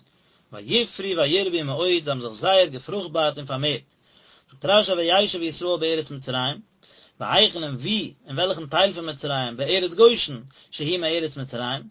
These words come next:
דער רבינו בחיי שמיסט אויס, אז די שבטים האבן געזאגט, לגור בארץ בני, זיי האבן גערעכנט, אז זיי קומען נאר צייטווייליג,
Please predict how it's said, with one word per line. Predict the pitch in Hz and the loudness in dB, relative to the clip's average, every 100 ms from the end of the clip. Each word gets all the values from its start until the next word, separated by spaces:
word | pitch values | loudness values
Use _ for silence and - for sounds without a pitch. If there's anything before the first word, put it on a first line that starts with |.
| _ _ - - | _ _ -20 -10
דער | 131 | -4
רבינו | 147 151 | -2 -4
בחיי | 143 180 185 | 2 2 2
שמיסט | 156 160 - | 0 -6 0
אויס, | 190 165 - - - - - - - | 0 0 -4 -16 -20 -20 -20 -20 -8
אז | 135 135 123 110 - - | -2 0 -2 -8 -18 -20
די | 127 | -8
שבטים | - 151 240 - 165 | -6 -2 -4 -2 -2
האבן | 151 | -2
געזאגט, | 151 147 156 139 135 | -4 -2 -2 -2 -4
לגור | 170 262 202 151 147 | -2 0 0 0 -2
בארץ | 156 131 | -2 -2
בני, | 131 135 117 - _ _ | -6 -6 -6 -12 _ _
זיי | 139 | -2
האבן | 196 190 | 0 0
גערעכנט, | 165 180 175 165 | 0 2 0 -2
אז | 156 | 0
זיי | 175 170 | 0 0
קומען | 180 170 | -4 -4
נאר | 175 175 156 | -2 -2 -2
צייטווייליג, | 165 185 170 170 165 160 147 | 0 0 2 2 0 -2 -8